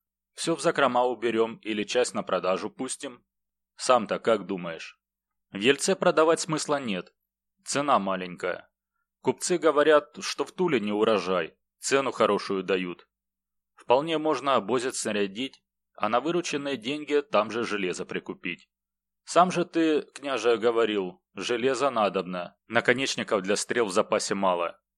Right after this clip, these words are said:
"Говорил", согласился Фёдор Иванович. "Ну что же, делай как выгодно. А с хлебушком что?"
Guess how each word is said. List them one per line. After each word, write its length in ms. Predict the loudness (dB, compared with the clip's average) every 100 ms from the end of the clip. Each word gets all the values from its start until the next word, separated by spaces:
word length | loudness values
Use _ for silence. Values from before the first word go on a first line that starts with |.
| _ _ _ _ _
"Говорил", 720 | 4 6 6 4 0 -4 -8 _ _
согласился 640 | -4 -2 -2 -4 -4 -4
Фёдор 320 | -4 -4 -2
Иванович. 600 | -2 -2 -4 -6 -10 -14 _ _ _
"Ну 180 | -4 -4
что 280 | -2 -2 -2
же, 240 | -2 -12 _ _
делай 360 | 0 2 0
как 240 | 0 -2 2
выгодно. 600 | -2 0 -4 -6 -10 -12 _ _ _
А 120 | 0
с 80 | 0
хлебушком 560 | 2 2 2 -2 -6 -6
что?" 380 | -6 -6 -6